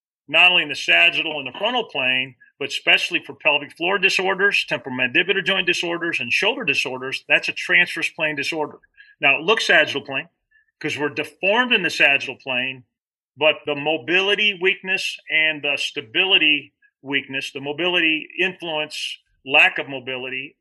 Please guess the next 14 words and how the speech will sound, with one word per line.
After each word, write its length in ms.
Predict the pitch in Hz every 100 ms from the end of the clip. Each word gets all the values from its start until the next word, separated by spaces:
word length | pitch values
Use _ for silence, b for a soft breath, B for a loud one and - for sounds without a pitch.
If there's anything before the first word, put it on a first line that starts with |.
| _ _
and 260 | 143 139 139
the 60 | 135
stability, 540 | - 143 175 175 147
lack 240 | 156 156
of 100 | 117
strength, 640 | - - 202 208 156 - _ _ _ _ _
we 180 | 151 160
find 640 | - 160 156 156 151 147 135 _ _ _ 143 120
delves 360 | 120 170 156 117
down 320 | 151 156 160
into 180 | 139 131
the 60 | 123
subtalar 560 | - 156 - 180 190 185
joint, 340 | 170 180 170